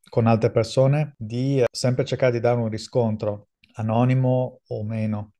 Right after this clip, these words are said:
perché questo è l'unico modo per far conoscere i cerotti agli altri. Per quello anche che l'ho detto, grazie mille per aver condiviso queste riflessioni. È il più prezioso, nonché il solo ed unico metodo per far conoscere questa possibilità di salute agli altri. Quindi concludo con questo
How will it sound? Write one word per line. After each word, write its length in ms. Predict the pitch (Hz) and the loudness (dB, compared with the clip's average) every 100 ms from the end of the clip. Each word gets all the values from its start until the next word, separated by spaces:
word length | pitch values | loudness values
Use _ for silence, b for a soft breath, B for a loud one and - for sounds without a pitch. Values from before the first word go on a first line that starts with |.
| _ | _
perché 600 | 113 - 156 123 135 120 | 0 2 4 6 6 4
questo 260 | - 131 123 | 2 0 2
è 40 | |
l'unico 420 | 123 143 147 131 | 4 4 4 2
modo 240 | 117 117 131 | 2 2 0
per 120 | 104 | -4
far 140 | 113 | -6
conoscere 320 | - 110 107 | -6 -6 -8
i 40 | 101 | -8
cerotti 240 | 110 101 | -6 -6
agli 160 | 104 104 | -4 -4
altri. 360 | 104 104 - 107 | -4 -8 -16 -4
Per 120 | 120 | 4
quello 140 | 139 123 | 6 6
anche 140 | 123 | 6
che 100 | 131 | 2
l'ho 80 | 123 | 2
detto, 440 | 120 143 - 143 | 4 2 2 2
grazie 360 | 123 120 117 135 | 4 2 2 -2
mille 260 | 127 127 | 0 0
per 120 | 120 120 | 0 0
aver 160 | 117 | 0
condiviso 420 | 113 113 113 117 | -2 -4 -4 -6
queste 260 | 117 113 - | -4 -6 -6
riflessioni. 760 | 113 - 127 - 123 123 139 - _ | -6 -4 -4 -2 0 2 0 -6 _
È 120 | 127 | -2
il 80 | 120 | 0
più 120 | 131 | 0
prezioso, 760 | 135 127 - 131 127 131 147 127 | 2 0 2 4 4 4 2 2
nonché 320 | 123 120 127 | 0 0 0
il 280 | 120 120 120 | -2 -4 -8
solo 600 | - 135 139 147 156 156 | -4 2 4 6 4 4
ed 180 | 120 | -2
unico 360 | 123 135 139 135 | 0 -2 0 -2
metodo 400 | 123 123 139 139 | -2 -4 -4 -4
per 160 | 139 120 | -4 -6
far 120 | 110 | -6
conoscere 520 | 123 117 117 - 120 | -6 -4 -4 -4 -4
questa 280 | - 113 113 | -4 -4 -4
possibilità 460 | 110 - 113 110 | -6 -8 -6 -2
di 100 | 110 | -2
salute 320 | 107 120 107 110 | 0 -2 -2 -4
agli 140 | 104 | -6
altri. 340 | 98 104 110 - | -12 -14 -14 -16
Quindi 280 | _ 123 120 | _ 0 2
concludo 460 | 120 131 135 135 127 | 2 2 4 4 4
con 140 | 127 | 2
questo 720 | 113 120 - 123 113 110 107 | 2 2 2 2 4 2 -4